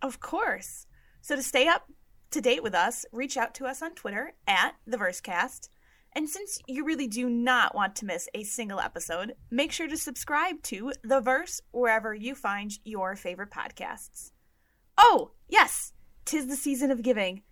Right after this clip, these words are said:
so be sure to share the gift of The Verse with a friend. Send them the link right now, and they'll be glad you did. And as we say goodbye, let's tell everyone what we're watching. Well, first, you can follow me. You can follow me, Bridget Brogan,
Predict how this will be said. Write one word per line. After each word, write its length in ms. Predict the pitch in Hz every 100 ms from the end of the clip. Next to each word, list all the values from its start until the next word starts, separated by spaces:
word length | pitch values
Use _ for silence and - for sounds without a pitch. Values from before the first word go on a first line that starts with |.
| -
so 160 | -
be 180 | 254 339
sure 380 | 381 - 349 370
to 60 | 403
share 260 | - 311
the 80 | 311
gift 320 | 269 330 - -
of 280 | 254 302 - -
The 180 | 214 285
Verse 460 | 247 226 180 -
with 140 | 226 233
a 40 |
friend. 420 | 254 - - 233 - _ -
Send 220 | 269 302
them 140 | 370
the 100 | 359
link 260 | 339 359 381 -
right 240 | 196 214
now, 380 | 233 226 233 277 277
and 240 | 214 185
they'll 200 | 185 208
be 160 | 226 240
glad 420 | 220 202 214 208
you 160 | 185 196
did. 300 | - - 226 - - - - - - - -
And 100 | 233
as 160 | 254 269
we 80 | 277
say 180 | 269
goodbye, 460 | 208 202 170 165 208 -
let's 260 | 226 -
tell 220 | - 254 -
everyone 680 | 214 233 277 285 294 302 247
what 260 | 196 -
we're 240 | 202 214 247
watching. 540 | 196 160 - - 254 - - _ _ _ _ -
Well, 200 | 233 233
first, 340 | 359 403 415
you 80 | 330
can 100 | 311
follow 280 | 240 196 233
me. 320 | 214 185 247
You 100 | 262
can 80 | 226
follow 160 | 220 196
me, 140 | 196
Bridget 300 | 202 196 240
Brogan, 340 | 208 196 233